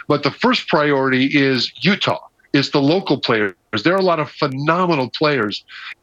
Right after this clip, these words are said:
in the state of Utah that end up leaving the state or going up north. And I think that because of his time at Weber State, because of his, his relationships with high school coaches around the state, Coach Hill will be able to keep some of those players home at B Y U, and that's an important thing.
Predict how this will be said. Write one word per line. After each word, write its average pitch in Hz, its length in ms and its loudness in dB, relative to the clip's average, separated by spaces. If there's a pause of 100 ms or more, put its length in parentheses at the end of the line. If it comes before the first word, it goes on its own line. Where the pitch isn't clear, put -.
(120)
in 147 80 4
the 143 60 4
state 156 220 2
of 131 60 0
Utah 147 360 2
that 123 100 0
end 151 160 0
up 139 140 -2
leaving 156 220 0
the 117 80 -2 (100)
state - 420 -2 (320)
or 135 120 2
going 160 320 0
up 120 120 -2
north. 120 460 -4 (300)
And 139 100 2
I 147 80 2
think 151 240 0
that 143 140 0
because 156 400 0
of 147 60 -2
his 147 120 0
time 143 240 0
at 135 80 0
Weber 131 240 0
State, 139 380 -2
because 135 340 -2
of 123 100 -2
his, 131 320 0 (320)
his 135 200 2
relationships 127 920 0
with 123 100 -2
high 127 180 0
school 123 220 -2
coaches 127 600 -2 (240)
around 127 280 2
the 110 60 2
state, 110 480 0 (340)
Coach 143 220 2
Hill 170 140 2
will 151 120 2
be 139 140 2
able 131 180 0
to 123 60 0
keep 143 240 -2
some 143 180 0
of 135 60 0
those 131 160 0
players 127 400 0
home 107 380 -2
at 107 120 -2
B 113 140 0
Y 107 200 2
U, 113 280 0
and 107 100 -2
that's 135 220 -2
an 127 80 0
important 117 600 -4
thing. 127 300 -2